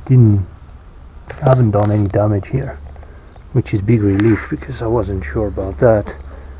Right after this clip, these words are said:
Everything else is connected and looks pretty much the way I left it, so I'm not too worried about that.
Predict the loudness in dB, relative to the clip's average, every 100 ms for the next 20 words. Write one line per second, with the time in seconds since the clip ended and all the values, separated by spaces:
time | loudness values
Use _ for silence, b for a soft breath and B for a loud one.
0 | B -14 -14 -18 -20 -20 -14 -10 -2 0
1 | 0 -2 0 2 2 -2 -6 -4 0 0
2 | 0 0 0 0 -8 -14 -14 -14 -14 -14
3 | B B B -16 -16 -16 -12 -8 -6 -6
4 | -6 -4 -2 -2 -2 -2 -2 -2 0 -2
5 | -4 -8 -12 -14 -18 -20 -20 -20 -20 -20
6 | -20 -20 -20 -20 -20 -18 -8 -6 -4 -4
7 | -4 -4 -2 -2 0 -4 -4 -8 -6 -2
8 | 0 -2 -6